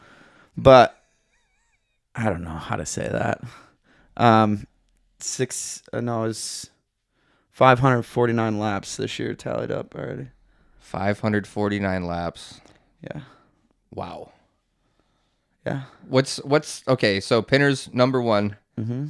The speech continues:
Speaker 2: What's, like, your number two and number three most hit?
Speaker 1: Elk. And then Elk and, hmm.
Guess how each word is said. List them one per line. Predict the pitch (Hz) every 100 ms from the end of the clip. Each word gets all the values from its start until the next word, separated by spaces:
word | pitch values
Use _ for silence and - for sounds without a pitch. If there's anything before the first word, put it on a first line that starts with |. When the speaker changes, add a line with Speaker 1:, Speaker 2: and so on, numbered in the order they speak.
| 143
Speaker 2:
What's, | - 127
like, | 139 123
your | 120 110 - _ _ _ -
number | 113 110
two | 107 117
and | 107
number | 98 87
three | 90 92 71 - _ _ _ - _ _ _ _ _ -
most | - - -
hit? | - - - _ _ _ _ _ _ _ _ _
Speaker 1:
Elk. | 123 139 151 - - - - - _ _ _ _ _ _ _ _ _ _ _ _ _ _ _ _ _ _ _ _ _ _ _ _ _ _ -
And | 120 117
then | 117 117 117 117 117 117 117 117 117 117 117 - - - - - - - - - - - - - _ - - - - _ _ _ _ _ _ _ _ _ _ _ _ _ _ _ _ _ _
Elk | 131 185 -
and, | 214 170 151 139 131 117 - - - -
hmm. | - 165 107 107 101